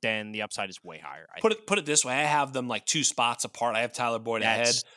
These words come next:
Speaker 1: perfect.
Speaker 2: But, like,
Speaker 1: Yep.
Speaker 2: but here's the, here's the, here's the real Dynasty Game Three takeaway. My two competi-, my two other rankers have them thirty point, thirty spots a-, a-,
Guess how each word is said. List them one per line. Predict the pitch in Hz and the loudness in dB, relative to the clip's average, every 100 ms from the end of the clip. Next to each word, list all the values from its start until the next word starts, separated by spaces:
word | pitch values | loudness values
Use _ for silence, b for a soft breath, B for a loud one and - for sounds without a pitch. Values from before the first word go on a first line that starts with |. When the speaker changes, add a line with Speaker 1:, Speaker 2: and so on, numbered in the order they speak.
| B | B
Speaker 1:
perfect. | 131 175 | 2 2
Speaker 2:
But, | 185 | 4
like, | 151 147 | 4 4
Speaker 1:
Yep. | 185 170 | 0 -6
Speaker 2:
but | 147 160 143 | 0 0 2
here's | 220 233 | 2 2
the, | 175 | 0
here's | 139 208 214 | 0 2 2
the, | 160 147 | 2 -2
here's | 135 170 185 | 0 2 2
the | 147 | 2
real | 123 117 127 147 147 | 0 0 2 4 6
Dynasty | 131 123 123 - | 4 2 0 -4
Game | 113 120 | -4 -4
Three | 117 113 | -4 -6
takeaway. | 101 117 113 92 - B B | -4 -4 -2 -4 -6 B B
My | 127 151 208 | 0 2 2
two | - 214 190 | 2 2 0
competi-, | 160 131 151 156 160 | -4 -2 2 2 2
my | 139 | -2
two | 139 202 156 | -2 2 4
other | 151 | 4
rankers | 127 131 135 123 107 | 2 0 -2 -4 -2
have | 127 123 | 0 -2
them | 117 110 | -2 -10
thirty | - - 151 156 | -6 0 2 0
point, | 135 143 135 - | -4 -6 -6 -2
thirty | 170 190 170 - B B | 0 2 -2 -6 B B
spots | - 139 131 - | 0 2 2 0
a-, | 135 | -2
a-, | - | 0